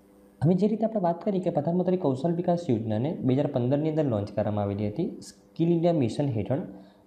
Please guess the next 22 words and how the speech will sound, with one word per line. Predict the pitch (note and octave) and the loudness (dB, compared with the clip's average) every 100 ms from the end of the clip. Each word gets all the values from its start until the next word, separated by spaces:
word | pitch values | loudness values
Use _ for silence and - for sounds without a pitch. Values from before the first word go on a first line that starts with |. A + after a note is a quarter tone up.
| - | -2
તો | F#3+ | -2
એના | E3 F#3 | 2 0
ઘણા | F#3 C3+ D#3+ | 2 0 2
બધા | F3 F3+ F#3 F3+ - - - | 2 2 2 0 -10 -14 0
ફેઝીસમાં | C#3+ C#3+ F3+ F3+ | 2 4 2 2
તેને | E3 D3+ | 2 2
launch | A#2+ A2 | 2 0
કરવામાં | A2 G2 F#2+ | 0 0 0
આવેલી | F2+ E2+ | 0 -2
છે. | E2+ F#2 | -4 -4
સૌથી | - D#3+ G3 | 0 0 2
પહેલો | F3+ F3 | 4 4
ફેઝ | F3 E3 D#3+ | 2 -2 -4
છે | - F#3+ | -4 -6
પ્રધાનમંત્રી | - - C3+ C#3+ E3 E3+ E3+ | -6 -4 0 2 4 2 2
કૌશલ | F3+ C3 B2 D3+ | 2 2 2 0
વિકાસ | D3+ D#3 D3 | 2 0 2
યોજના | C3 C3 D3 | 0 2 0
વન | D3 B2 A#2+ | 2 2 2
પોઇન્ટ | A2 G2 F#2 | 0 -2 -2
ઝીરો, | F2 C#2+ B1+ - - - - - | -4 -4 -8 -12 -20 -20 -20 -8
કે | - | -4